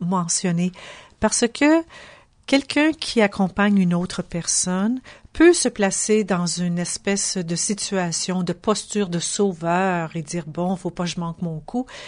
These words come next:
Et alors que vous nous montrez bien que nous sommes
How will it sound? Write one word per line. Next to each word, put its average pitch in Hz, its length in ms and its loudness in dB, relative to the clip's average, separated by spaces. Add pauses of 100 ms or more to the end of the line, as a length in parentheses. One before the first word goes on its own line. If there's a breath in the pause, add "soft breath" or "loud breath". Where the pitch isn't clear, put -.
(140 loud breath)
Et 240 160 0
alors 294 460 4
que 240 100 -2
vous 202 260 0
nous 208 140 4
montrez 233 460 2
bien 190 380 0 (280 loud breath)
que 220 100 2
nous 196 140 2
sommes 208 300 0